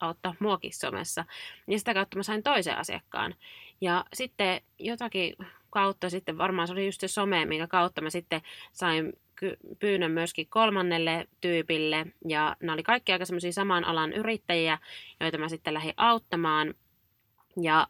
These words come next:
sitten myöskin siitä, miten mä sain vielä enemmän näitä kuukausiin laskutettavia asiakkaita, koska mehän tehtiin siis semmoset kuukausisopparit ja semmoset ko-, kuukausisopparit, mihin sisältyi niinku tietyt asiat, mitä mä hoidin heille ja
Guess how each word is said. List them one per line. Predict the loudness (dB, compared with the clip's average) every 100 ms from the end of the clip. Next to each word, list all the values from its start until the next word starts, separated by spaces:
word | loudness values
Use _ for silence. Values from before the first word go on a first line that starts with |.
| 0
sitten | -2 0 2 2 2
myöskin | 2 2 0 0 0 -2 -8 -20 -20 -20 -8
siitä, | 2 2 4 2 2 _ -14 -4
miten | -2 0
mä | -2
sain | -2 0
vielä | 4 4 4
enemmän | 4 0 0 0
näitä | -2 -2 -4
kuukausiin | 0 0 2 0 -2 -2
laskutettavia | -4 -6 -12 -6 -4 0
asiakkaita, | 0 0 -2 0 -2 0 -4
koska | -6 -4
mehän | -4 -6 -6
tehtiin | -8 -8 -10
siis | -10
semmoset | -10 -12 -10
kuukausisopparit | -8 -2 -2 -2 -8 -6 -4 -4 -2
ja | -4 -4
semmoset | -8 -8 -8
ko-, | -8 -8 -8 -6
kuukausisopparit, | -2 -2 -2 -4 -4 -4 -4
mihin | -6 -6
sisältyi | -2 0 0 -2
niinku | -6 -6
tietyt | -4 -4 -6
asiat, | -10 -10 -10
mitä | -8 -8
mä | -8
hoidin | -6 -4 -4 -6
heille | -6 -6 -6
ja | -6 -6